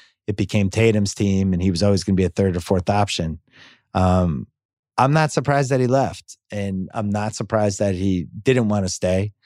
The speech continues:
And I'm not surprised he wanted to take an obscene amount of money from Charlotte to play with LaMelo Ball, <laughs> Terry Rozier,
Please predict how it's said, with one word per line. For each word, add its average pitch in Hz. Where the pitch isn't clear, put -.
And 117
I'm 110
not 127
surprised 131
he 120
wanted 117
to 110
take 120
an 110
obscene 120
amount 110
of 110
money 113
from 95
Charlotte 104
to -
play 104
with 101
LaMelo 101
Ball, 90
<laughs> -
Terry 123
Rozier, 110